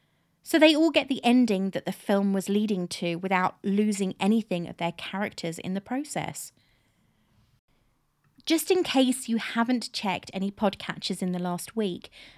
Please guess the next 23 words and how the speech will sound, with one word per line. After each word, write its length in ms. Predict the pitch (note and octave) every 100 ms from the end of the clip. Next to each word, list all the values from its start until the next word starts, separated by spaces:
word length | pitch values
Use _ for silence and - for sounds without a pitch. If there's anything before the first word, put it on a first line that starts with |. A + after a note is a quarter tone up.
| -
a 60 | G#3+
brand 420 | C4 C4+ D#4 D4+
new 160 | D4
episode 440 | C4+ B3+ A#3 G3+ F#3+
of 100 | F#3+
The 60 |
Bookshop 560 | F#3+ B3 - - F3 -
about 260 | F3 E3+ -
the 60 |
Peter 340 | - C4+ C4+ C#4+
Pan-inspired 960 | - A#3 G#3 G3 G3+ - F#3 F3+ F3
novel 420 | F#3 F3 E3+ E3+ - - -
Wendy 380 | - G3+ G#3+ G#3+
Darling 500 | G3+ F#3 F3+ E3+ F3+
by 320 | F3+ E3+ E3+ - -
A 100 | F3
C 280 | - - F3
Wise 500 | F3+ D#3+ D#3+ D#3+ - _ -
is 160 | F3+ F#3
available 500 | F#3 F3+ E3+ E3 E3
for 160 | -
download 560 | F3+ F3 E3+ D#3 D3+ -
now. 380 | E3+ D3+ D3+